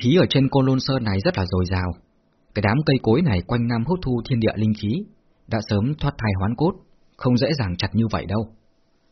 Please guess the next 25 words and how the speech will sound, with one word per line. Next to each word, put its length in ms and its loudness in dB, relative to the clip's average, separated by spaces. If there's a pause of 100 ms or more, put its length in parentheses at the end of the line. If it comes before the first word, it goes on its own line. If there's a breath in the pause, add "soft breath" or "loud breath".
(580)
Đệ 360 0
cứ 240 4
tự 220 2
mình 180 2
thử 140 4
nghiệm 280 0
đi. 100 0 (1000)
Thôi, 180 4 (200)
huynh 160 4
đi 120 4
đến 400 2
nơi 120 2
khác 260 0
tu 160 2
luyện 180 2
đây, 140 0 (720)
lát 200 0
nữa 300 4
huynh 180 4
sẽ 120 -4
trở 180 0
về 160 2
đón 200 2
đệ." 160 0 (1800)
Nói 160 4